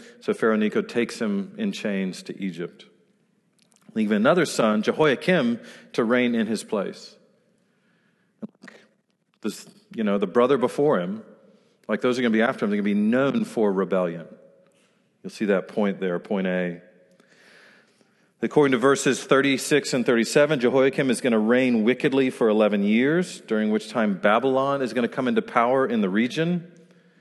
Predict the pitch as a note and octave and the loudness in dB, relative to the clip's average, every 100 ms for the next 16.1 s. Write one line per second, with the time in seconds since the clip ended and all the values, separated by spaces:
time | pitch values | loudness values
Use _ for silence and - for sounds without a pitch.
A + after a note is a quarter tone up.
0 | _ _ _ _ _ _ _ - G#2 A#2 | _ _ _ _ _ _ _ -16 -8 -6
1 | G#2+ A2+ B2+ B2 C3+ A#2+ G#2+ B2 A2 G#2 | -2 2 2 2 0 0 0 0 0 2
2 | G#2+ B2 B2+ B2 A2 G2+ G#2 A2 G#2+ - | 0 2 4 4 2 0 0 0 -2 -2
3 | A2 G2+ - G#2 G#2 F#2+ F#2 F2+ F#2 A#2 | 0 0 0 0 0 -2 -4 -4 -6 -4
4 | G2 G2 F#2+ F2+ G2+ F#2+ F2 E2+ E2+ E2+ | -2 -2 -2 -2 -2 -2 -4 -8 -12 -18
5 | _ _ _ _ - A2+ A2 G#2+ - B2+ | _ _ _ _ -2 0 2 0 0 -2
6 | G#2 - - A2 B2 A2 - A#2+ A2+ G#2+ | -2 -12 -4 2 4 2 0 0 0 -2
7 | - C3 A#2+ - F2+ G#2+ B2+ D#3+ D#3+ F3 | 0 0 0 -2 0 2 4 2 2 0
8 | F3+ - - - - - - A#2+ A2+ G#2 | -2 -6 -20 -20 -20 -20 -4 -2 0 0
9 | G#2 B2 A#2+ A2 A2+ G2 - C#3 C3+ D#3 | 0 2 2 2 -2 -2 -4 -2 0 0
10 | A#2 G#2+ G2+ F#2+ - C#3+ E3 D#3+ B2 A2 | -2 0 0 -2 -6 -4 -4 -2 -2 0
11 | A#2+ A#2+ G#2 G2 - B2 D#3+ F#3+ - - | 0 0 -2 -4 -2 0 2 -2 -8 -20
12 | - _ _ _ _ _ _ _ _ _ | -20 _ _ _ _ _ _ _ _ _
13 | _ _ _ _ _ _ _ _ A2+ C3+ | _ _ _ _ _ _ _ _ -2 0
14 | D#3 C#3+ C3 C3 B2+ C#3 D3+ C3 B2+ - | 2 2 4 2 2 2 2 2 0 2
15 | B2 A#2 C#3 D3 B2+ F#2+ D#2+ - - - | 0 2 0 0 0 0 -2 -12 -14 -16
16 | - | -20